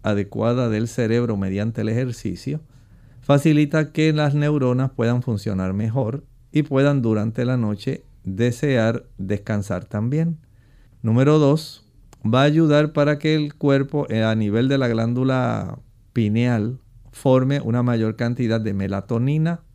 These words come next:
propia, endógena. Y tercero, va a ayudar para que produzca también el cerebro una mayor cantidad de serotonina, que también tiene que ver con el sueño. El usar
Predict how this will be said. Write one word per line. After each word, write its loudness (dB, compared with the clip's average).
propia, 0
endógena. -2
Y 0
tercero, 2
va 4
a 4
ayudar 4
para 2
que -2
produzca 0
también 0
el 0
cerebro 0
una 0
mayor -2
cantidad 0
de -2
serotonina, -2
que -6
también -4
tiene -4
que -4
ver -4
con -4
el -4
sueño. -6
El 6
usar 2